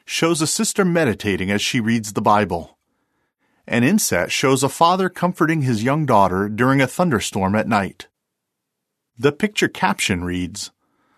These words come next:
"Let your heavenly Father console you through the Scriptures." Paragraph seventeen, question, "What confidence can we have?"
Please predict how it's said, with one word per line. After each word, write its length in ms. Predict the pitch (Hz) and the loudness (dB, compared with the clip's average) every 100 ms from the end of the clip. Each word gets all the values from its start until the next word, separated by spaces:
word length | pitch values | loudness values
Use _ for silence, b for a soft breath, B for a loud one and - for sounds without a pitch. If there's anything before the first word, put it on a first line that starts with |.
| _ _ - | _ _ -2
"Let 280 | 123 208 226 | 0 0 2
your 100 | 139 | 2
heavenly 380 | 147 170 175 | 2 2 -2
Father 400 | - 120 104 92 | 2 4 4 2
console 520 | 101 135 110 - 170 104 | -2 -2 -2 0 2 2
you 200 | 82 90 | -2 -8
through 220 | - 113 | -2 -2
the 80 | 123 | 0
Scriptures." 720 | - 110 - 98 82 - - _ _ _ _ _ _ _ _ _ _ _ _ _ _ | 0 -2 0 -4 -4 -8 -14 _ _ _ _ _ _ _ _ _ _ _ _ _ _
Paragraph 440 | - 175 170 175 151 | 0 0 2 0 0
seventeen, 800 | - 170 156 143 - 87 78 82 | 0 0 -2 -6 -6 -8 -8 -16
question, 640 | - - 127 - - 82 - _ _ _ _ | -4 -2 0 -4 -6 -8 -14 _ _ _ _
"What 380 | 123 196 226 - | 0 0 0 -4
confidence 680 | - 262 208 107 90 - | 0 2 0 -2 -4 -6
can 220 | - 107 | -6 -4
we 100 | 92 | -4
have?" 420 | 82 87 82 - | -2 -2 -2 -8